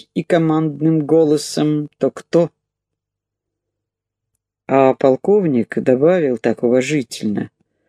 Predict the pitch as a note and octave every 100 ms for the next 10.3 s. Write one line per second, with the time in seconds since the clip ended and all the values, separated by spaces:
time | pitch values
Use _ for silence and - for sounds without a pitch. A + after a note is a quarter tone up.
0 | _ _ - - C#3+ C#3 - D3+ C3+ -
1 | - A#2+ C3+ A2+ G#2+ G#2+ A#2 A#2 - -
2 | - - _ _ _ _ _ _ _ _
3 | _ _ _ _ _ _ _ _ _ _
4 | C3 - - C#3 - G3 F3 - C#3+ C#3
5 | E3+ - G#3+ - G#3+ - _ _ _ _
6 | _ _ _ _ _ _ _ _ _ _
7 | D#3+ - F3+ F3 E3 E3+ F3+ F3 E3+ E3+
8 | E3 D#3+ E3 A3 A3+ - F3+ G3 - A3+
9 | G3+ C#3 C#3 - D3+ C3+ - C#3 - C3
10 | C#3 C#3 A2